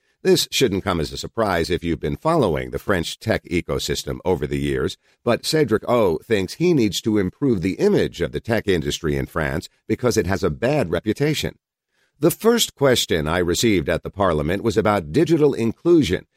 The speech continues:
They were blaming the French tech with something I hear a lot. "Startups are nice, but it's not real life," Cedric O said in a speech at La French Tech in Paris.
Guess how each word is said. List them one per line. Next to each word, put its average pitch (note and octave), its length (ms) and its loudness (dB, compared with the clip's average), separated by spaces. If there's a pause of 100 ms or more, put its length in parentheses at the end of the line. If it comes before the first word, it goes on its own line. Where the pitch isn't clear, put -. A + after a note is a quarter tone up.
(160)
They B2+ 160 4
were A2+ 200 4
blaming G#2+ 520 4
the D#2+ 80 -2
French G#2 380 -2
tech B2+ 260 0
with - 160 0
something G#2 340 0
I B2+ 200 0
hear F#2+ 180 2
a F#2+ 80 2
lot. B2+ 300 0 (260)
"Startups A3+ 560 0
are G2+ 140 2
nice, F#2+ 480 0
but B2 180 0
it's - 140 -4
not D3+ 260 0
real A#2+ 340 4
life," G#2+ 380 0 (400)
Cedric F2+ 420 0
O F2 140 2
said E2+ 320 0
in F2 140 -2
a D#2+ 40 0
speech G#2 460 0
at E2 240 -2
La D#2 100 0
French G#2+ 400 -4
Tech G2 360 -2
in E2 160 -2
Paris. A#2 520 -4